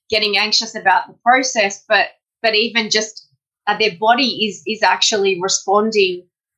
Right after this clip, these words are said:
uh, without them even knowing why, and they're thinking, "Well, why am I feeling so hypervigilant or so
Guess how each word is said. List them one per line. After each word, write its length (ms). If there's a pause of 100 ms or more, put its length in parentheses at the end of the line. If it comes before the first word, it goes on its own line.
uh, 360 (100)
without 360
them 140
even 260
knowing 320
why, 420
and 200
they're 80
thinking, 380
"Well, 120
why 220
am 100
I 140
feeling 240
so 160
hypervigilant 840
or 100
so 300